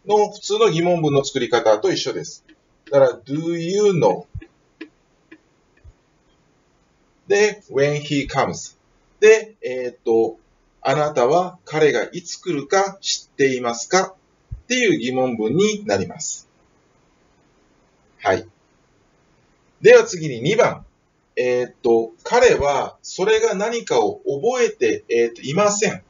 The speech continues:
ていう否定文にしたいとします。はい。その時にも、えーっと、間接疑問文のところ、what it isの部分は変わらないです。はい。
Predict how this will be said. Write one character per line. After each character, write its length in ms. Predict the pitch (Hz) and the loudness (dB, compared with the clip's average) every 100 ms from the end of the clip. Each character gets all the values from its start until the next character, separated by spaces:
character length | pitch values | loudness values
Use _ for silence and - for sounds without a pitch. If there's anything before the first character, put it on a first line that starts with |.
| _ _ _ _ _ - | _ _ _ _ _ 0
て 60 | |
い 200 | 175 139 | 2 4
う 100 | 104 - | 0 -6
否 120 | - | -8
定 300 | 254 262 254 | -4 -2 0
文 220 | 190 160 | 0 0
に 120 | 220 | 0
し 120 | 240 | 0
た 120 | - 120 | 2 0
い 60 | |
と 80 | 104 | 0
し 160 | - - | -6 -12
ま 100 | - | -18
す。 200 | - - _ _ _ _ _ _ _ - | -20 -20 _ _ _ _ _ _ _ -14
は 120 | 98 | -12
い。 100 | - _ _ _ _ _ - | -12 _ _ _ _ _ -10
そ 200 | - 220 | 0 0
の 120 | 240 | 0
時 260 | 269 247 | -6 -8
に 140 | 240 165 | -4 2
も、 420 | 175 175 143 - | 6 6 6 2
え 180 | 135 135 | -4 -2
ー 40 | 131 | -2
っ 20 | |
と、 120 | 143 | -6
間 260 | 170 202 233 | -2 -2 -2
接 260 | 233 226 | -8 -8
疑 120 | 202 220 | -4 4
問 220 | 240 233 | 4 4
文 120 | 165 | -2
の 100 | 117 | -2
と 100 | 95 | -2
こ 120 | 95 | 0
ろ、 200 | 95 90 - _ | 0 -2 -8 _
what 280 | - 226 - - | 2 2 2 -8
it 240 | 151 - | -18 -14
is 320 | 120 95 - _ _ - | -16 -16 -20 _ _ -2
の 180 | 202 175 | 0 0
部 120 | 180 | -4
分 260 | 160 104 | -6 -4
は 300 | 117 127 - - | 0 0 -2 -4
変 120 | 160 | -4
わ 120 | 196 | -2
ら 160 | 196 190 | -2 -2
な 140 | 185 | -2
い 60 | 117 | -4
で 100 | 80 | -6
す。 220 | - - _ _ - _ _ _ _ _ _ _ _ _ _ _ - | -16 -20 _ _ -20 _ _ _ _ _ _ _ _ _ _ _ -6
は 100 | 98 | -6
い。 140 | 82 | -6